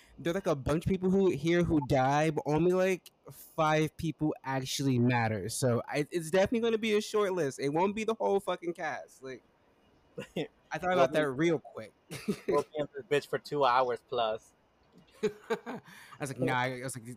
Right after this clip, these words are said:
Speaker 1: "Definitely can't do that." But I'm excited. We're gonna do the, we have a, an eleven movie journey, uh, because we won't be doing Freddy versus Jason until we, until after we do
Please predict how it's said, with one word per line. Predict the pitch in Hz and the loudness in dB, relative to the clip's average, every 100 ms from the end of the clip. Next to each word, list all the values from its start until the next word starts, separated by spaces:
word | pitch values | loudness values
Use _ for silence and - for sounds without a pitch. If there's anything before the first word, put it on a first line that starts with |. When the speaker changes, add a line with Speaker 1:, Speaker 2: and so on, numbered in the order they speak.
| 135 | -6
Speaker 1:
"Definitely | 135 131 117 | -4 -4 -6
can't | 117 | -6
do | 113 | -6
that." | 110 107 110 - | -8 -10 -12 0
But | 208 180 131 - - _ _ _ _ _ _ - _ | 2 2 0 -10 -16 _ _ _ _ _ _ -20 _
I'm | - 185 | -6 -2
excited. | 202 196 220 208 165 113 _ _ | -2 -2 -4 -2 -4 -8 _ _
We're | 147 | -10
gonna | 165 190 185 | -2 0 0
do | 185 190 190 170 - _ - - _ 151 | -4 -8 -8 -10 -16 _ -14 -14 _ -12
the, | 160 156 | -10 -10
we | 151 | -12
have | 160 151 | -10 -10
a, | 135 - - | -12 -16 -10
an | 151 | -2
eleven | 151 139 135 151 165 170 | 0 2 0 0 0 0
movie | 170 170 | 0 -6
journey, | 151 151 165 196 240 - _ | -4 0 0 -2 -6 -16 _
uh, | 131 131 131 | -14 -12 -12
because | 127 - 135 | -14 -18 -18
we | 147 | -12
won't | 139 147 | -4 -2
be | 143 | -2
doing | 156 147 143 135 135 131 127 _ _ _ _ - | 0 2 4 4 2 0 -2 _ _ _ _ -14
Freddy | - 156 147 | -4 -2 0
versus | 139 139 - | 0 -2 -4
Jason | 127 139 139 - 135 | -2 0 0 0 -2
until | 120 123 147 131 | 0 0 4 6
we, | 127 127 - | 6 2 0
until | 131 131 147 | -4 -2 -2
after | - 135 131 147 | 0 0 2 0
we | 131 131 | 0 0
do | 123 123 120 117 113 110 | 2 4 4 4 2 -2